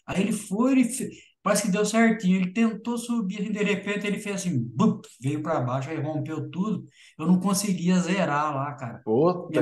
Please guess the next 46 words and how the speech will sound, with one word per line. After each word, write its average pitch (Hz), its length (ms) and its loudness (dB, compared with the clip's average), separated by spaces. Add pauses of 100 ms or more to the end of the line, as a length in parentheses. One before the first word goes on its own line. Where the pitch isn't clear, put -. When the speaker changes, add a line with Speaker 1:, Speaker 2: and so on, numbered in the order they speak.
Speaker 1:
mão 180 80 4
Speaker 2:
que 180 60 6
Speaker 1:
tre-, 214 160 4
Speaker 2:
pariu. - 180 -6 (200)
Speaker 1:
<laughs> - 140 -6
minha 214 160 2
mão 220 260 4
tremia 196 560 -2
assim, 220 260 -4
ó, 175 100 -4
porque 139 180 -8
eu 170 60 0
tava 147 160 -8
carregado, 156 720 -2
né? 226 160 -4 (400)
Minha - 140 -12
mão 240 180 -2
tremia, 269 720 0
cara. 139 500 -2
Puta 220 480 -8 (260)
que 226 140 -10
pariu. 202 580 -12 (280)
O 170 40 -8
negócio 180 260 2
dando 208 180 0
mil, 185 360 2
mil 170 200 0
e 214 40 0
duzentos 196 380 -6
reais, 190 400 -6
eu 208 60 -6
não 208 80 -6
conseguia 190 400 -6
zerar. 165 560 -4 (200)
Speaker 2:
Caraca, 101 640 0
Speaker 1:
Ah, - 60 -2
Speaker 2:
engra-, 104 380 0
e 104 240 -2
Speaker 1:
ah. 113 60 0
Speaker 2:
pior 113 240 2
que 123 100 2
é - 20 4
assim 131 240 -2
mesmo, 110 240 -2
né, 113 100 -2
cara? 101 340 -2